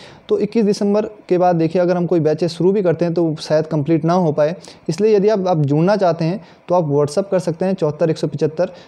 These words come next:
चालीस छः सौ सोलह पर, और दूसरा जो नंबर है वो है चौरानवे ग्यारह उनसठ पचास अस्सी, ठीक है। तो यहाँ पर तो हमारी टेस्ट सीरीज चलती रहेगी, ठीक है, बस आप लोगों के समर्थन की ज़रूरत है।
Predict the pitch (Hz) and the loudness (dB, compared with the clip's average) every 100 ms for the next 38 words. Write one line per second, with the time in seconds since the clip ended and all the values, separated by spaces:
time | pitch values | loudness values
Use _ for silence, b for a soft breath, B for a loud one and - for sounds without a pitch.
0 | B - 147 156 185 165 135 143 143 143 | B -2 0 0 -2 -4 -4 -2 0 0
1 | 165 165 175 B B - 147 151 143 139 | 0 -2 -4 B B -2 2 2 0 0
2 | 185 175 165 139 147 151 147 147 147 147 | 2 2 0 0 0 0 0 0 -2 -2
3 | 135 156 175 165 147 139 131 131 165 - | -2 0 0 2 2 0 -2 -4 -4 -6
4 | - 143 143 156 - - 131 - 175 B | -8 -4 0 -2 -4 -10 -10 -8 -12 B
5 | B _ 180 156 - B B B B - | B _ -2 -2 -4 B B B B -2
6 | 147 160 185 202 202 196 185 170 - 202 | 0 0 0 0 0 2 2 0 0 0
7 | 170 147 180 180 160 202 226 - 170 151 | 0 0 2 2 0 -2 -4 -2 0 0
8 | 147 160 160 165 170 170 175 170 143 135 | 0 0 0 0 2 0 0 -2 -2 -2
9 | 170 175 143 151 151 170 | 0 0 2 0 0 -2